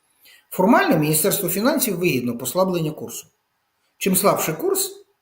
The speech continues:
тим умовно за одну, за один свій долар він може отримати більше гривні. Національний банк України сидить, по суті, на двох стільцях. З одного боку в нього Мінфін під боком, а з другого боку він за інфляцію відповідає.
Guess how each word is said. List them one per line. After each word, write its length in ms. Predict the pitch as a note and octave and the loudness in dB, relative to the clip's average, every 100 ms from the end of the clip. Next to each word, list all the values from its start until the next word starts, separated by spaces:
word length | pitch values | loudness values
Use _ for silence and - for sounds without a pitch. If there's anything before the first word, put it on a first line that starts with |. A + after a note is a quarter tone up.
| _ | _
тим 260 | G3 F3 - | -2 -2 2
умовно 720 | F#3+ F#3+ E4 G#3+ D3+ C3 - _ _ _ _ _ _ | 4 4 4 2 0 -4 -10 _ _ _ _ _ _
за 160 | D#3 F#3 | 0 2
одну, 460 | G3 F#3+ G#3 F3 E3 | 2 2 2 0 2
за 100 | F#3 | 4
один 240 | F#3 E3 | 4 4
свій 180 | - D#3+ | 2 2
долар 320 | F#3 F4 - | 2 4 4
він 100 | D#3+ | 2
може 200 | E3+ D#3+ | 2 0
отримати 360 | E3 F#3+ F3 D#3 | 0 0 -2 -4
більше 280 | D#3+ E3 | -4 -2
гривні. 440 | C#3 A#2+ G#2 F#2 - _ _ _ _ _ _ _ _ _ - | -2 -4 -8 -12 -20 _ _ _ _ _ _ _ _ _ -6
Національний 480 | E3 A#3+ D4 C4+ | 0 2 4 6
банк 260 | C4 F4 D#4 | 4 2 0
України 680 | A3+ G3 D#3+ C#3 B2 A#2 - _ _ _ | -2 0 0 0 -2 -6 -10 _ _ _
сидить, 400 | - G3+ C#4+ E4+ | -6 0 0 2
по 80 | C4 | 0
суті, 280 | - D4 A3+ | 0 0 0
на 100 | G3+ | 0
двох 200 | F3+ B3+ | 0 0
стільцях. 440 | - G#3+ - C#3 | 0 -2 -2 -2
З 40 | B2+ | -2
одного 300 | D#3 A3+ A3 | 0 2 2
боку 280 | A3 A#3+ A3+ | 2 -2 0
в 40 | |
нього 200 | A#3 A3+ | 2 2
Мінфін 380 | A#3 A3+ - C#4+ | 0 -2 -4 -6
під 200 | F#3+ C#3 | -8 -6
боком, 320 | A#2+ A#2+ G#2+ - - - | -8 -8 -14 -20 -20 -12
а 60 | D3 | -4
з 20 | |
другого 220 | F3+ D#4+ | 2 2
боку 260 | G3 B3 A#3+ | 2 2 2
він 120 | A#3 | 2
за 80 | A3+ | 2
інфляцію 540 | A#3 - C3+ B2+ B2 | 0 0 -2 -2 -4
відповідає. 640 | A#2 A#2 A2+ G#2+ G#2+ G2+ | -8 -8 -12 -10 -10 -12